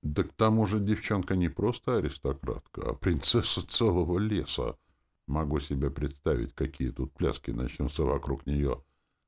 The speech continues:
Стоит ей только в мою сторону одним глазком искоса глянуть, и всё, замучаюсь отбиваться. А уж если пальчиком укажет, то точно затопчет.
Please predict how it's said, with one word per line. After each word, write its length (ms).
Стоит 380
ей 120
только 320
в 40
мою 240
сторону 440
одним 300
глазком 440
искоса 500
глянуть, 640
и 120
всё, 580
замучаюсь 720
отбиваться. 840
А 100
уж 220
если 300
пальчиком 600
укажет, 520
то 100
точно 480
затопчет. 640